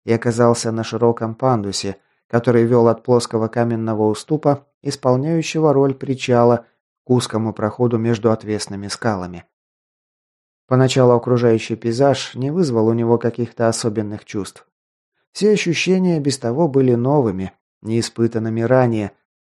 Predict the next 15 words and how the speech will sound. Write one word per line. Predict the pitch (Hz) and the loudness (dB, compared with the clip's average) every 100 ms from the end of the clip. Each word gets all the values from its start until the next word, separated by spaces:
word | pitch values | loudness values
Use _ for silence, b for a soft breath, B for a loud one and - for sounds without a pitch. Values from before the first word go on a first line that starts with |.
| - | -4
и | 113 | -2
сознание, | - 123 139 175 170 165 | 0 0 2 2 4 4
взбудораженное | 147 135 147 143 156 147 147 143 143 | 2 -2 0 2 2 2 0 0 2
резкой | 147 131 135 | 2 0 -4
сменой | 127 139 135 131 | -4 -6 -2 -2
обстановки – | 120 - 131 135 127 127 117 b b b | -2 -2 0 0 0 -2 -4 b b b
сосредоточилось | - 127 123 123 120 123 127 123 120 117 | -2 -2 2 2 2 2 0 2 2 0
на | 110 107 | -4 -2
явственных | 110 113 - 113 113 110 | 0 0 -2 -6 -6 -6
метаморфозах, | 117 113 113 113 113 131 127 98 98 - _ _ _ | -8 -6 -4 -4 -2 2 2 2 -6 -10 _ _ _
которые | - 131 156 147 | -6 0 2 2
окончательно | 143 135 131 156 156 160 156 | 2 -2 -2 -2 0 -2 -2
претерпел | 143 135 131 120 120 113 | -2 0 0 -2 -4 -4
его | 107 107 107 | -2 -4 -4
организм. | 107 113 104 87 87 | -2 -4 -4 -8 -14